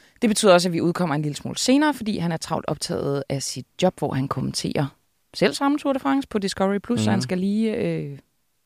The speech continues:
Speaker 1: derudefra og så herind i vores studie.
Speaker 2: Ja.
Speaker 1: Øh, så vi udkommer lidt senere. Dagen efter,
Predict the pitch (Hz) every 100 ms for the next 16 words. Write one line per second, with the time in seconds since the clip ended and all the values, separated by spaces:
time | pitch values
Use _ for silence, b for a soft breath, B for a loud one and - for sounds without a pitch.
0 | _ - - - 208 214 220 220 208 -
1 | 160 160 - 220 190 196 175 180 - 208
2 | - 196 180 _ - 101 85 - - -
3 | 175 165 180 180 185 180 180 175 - 185
4 | 202 202 - b b b - 233 226 202
5 | 202 -